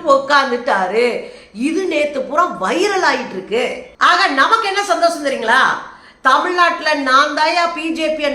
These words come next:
நட்டு வச்சேன், நான் தாயா பி ஜே பியை ஊருக்கே கொண்டு போய் காட்டினேன் அப்படின்னு உருட்டிட்டு இருந்த அண்ணாமலைக்கு கட்சிக்குள்ளேயே கடப்பாரை விட்டு ஆடுறான்னா, கட்சிக்குள்ளேயே ராஜினாமா பண்ணு, நீ ஆளே கிடையாது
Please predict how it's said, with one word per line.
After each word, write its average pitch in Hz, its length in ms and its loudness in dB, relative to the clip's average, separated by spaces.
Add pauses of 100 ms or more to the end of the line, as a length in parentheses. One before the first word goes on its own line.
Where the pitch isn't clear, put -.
நட்டு 254 320 -4
வச்சேன், 240 440 -2 (560)
நான் 311 300 4
தாயா 359 260 2 (120)
பி 311 120 -6 (120)
ஜே 330 100 4 (100)
பியை 311 160 -6 (120)
ஊருக்கே 349 420 -4
கொண்டு 311 220 -2
போய் 285 180 -8
காட்டினேன் 240 560 -2 (400)
அப்படின்னு 294 440 -2 (100)
உருட்டிட்டு 359 400 -4
இருந்த 285 260 0
அண்ணாமலைக்கு 262 760 0 (560)
கட்சிக்குள்ளேயே 359 840 0 (140)
கடப்பாரை 349 600 4
விட்டு 330 280 0
ஆடுறான்னா, 240 600 0 (640)
கட்சிக்குள்ளேயே 392 720 2 (200)
ராஜினாமா 415 600 4 (120)
பண்ணு, 349 280 -2 (580)
நீ 254 80 0 (300)
ஆளே 381 340 6 (140)
கிடையாது 339 520 2